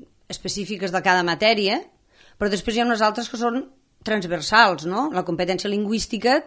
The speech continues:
tot i que facin, eh, socials, també l'han de tindre, o també la, l'estan adquirint. O la competència, jo què sé, ha d'aprendre a aprendre,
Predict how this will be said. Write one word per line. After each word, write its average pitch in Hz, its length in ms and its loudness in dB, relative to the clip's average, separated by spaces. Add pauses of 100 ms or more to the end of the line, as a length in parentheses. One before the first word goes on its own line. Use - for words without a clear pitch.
(180)
tot 196 160 -4
i 190 80 -6
que 202 80 -8
facin, 196 600 -4 (280)
eh, 196 540 2
socials, 220 680 4
també 254 200 2
l'han 208 160 2
de 165 80 0
tindre, 185 480 0
o 180 160 0
també 185 220 -2
la, 185 180 2
l'estan 190 400 -2
adquirint. 175 540 0 (400)
O 202 120 2
la 202 160 4
competència, 202 920 2
jo 190 140 0
què 196 80 -8
sé, 196 180 0
ha 202 160 0
d'aprendre 196 1000 2
a 202 120 4
aprendre, 202 540 4